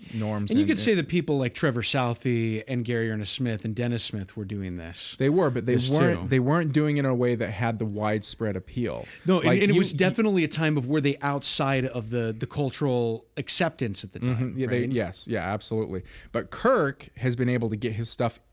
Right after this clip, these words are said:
Speaker 1: into Deseret Book,
Speaker 2: Yeah.
Speaker 1: which, uh, y-, y-, you know, I, I, I'm sure there are artists out there who are, who mi-, who might be, you know, quietly critical of that or whatever, but I, I don't think you can overstate the significance of what that means, that he has been able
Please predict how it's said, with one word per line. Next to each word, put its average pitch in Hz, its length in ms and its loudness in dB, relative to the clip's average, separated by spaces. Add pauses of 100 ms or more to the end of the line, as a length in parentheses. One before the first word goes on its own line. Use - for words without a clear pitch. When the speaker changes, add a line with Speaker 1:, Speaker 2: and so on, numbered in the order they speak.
Speaker 1:
into 113 400 -2
Deseret 95 460 -4
Book, - 360 -4 (200)
Speaker 2:
Yeah. 85 220 -10
Speaker 1:
which, 120 540 0
uh, 110 260 -2
y-, - 80 -20 (220)
y-, - 320 -16
you 120 140 -4
know, 98 180 -4
I, - 460 -6
I, - 80 -6
I'm 120 100 -2
sure 147 260 0
there 131 180 2
are 117 60 2
artists 117 340 -2
out 120 180 -2
there 110 160 -2
who 104 220 -2
are, 104 420 -8
who 107 80 -6
mi-, 107 180 -4
who 113 80 -4
might 104 200 -4
be, 98 380 -4
you 101 120 -8
know, 85 200 -8 (520)
quietly 107 380 -2
critical 123 500 -4
of 92 120 -6
that 90 180 -6
or 90 40 -6
whatever, 92 280 -8
but 104 180 -2
I, 117 80 -4
I - 20 -2
don't 135 140 -2
think 143 160 -6
you 117 80 -6
can 107 140 -6
overstate 104 520 -4
the 98 60 -10
significance 104 840 -8 (400)
of 98 120 -8
what 104 180 -6
that 95 200 -4
means, 110 460 -4
that - 120 -10
he 117 260 -4
has 113 140 -2
been 101 160 -6
able 95 480 -4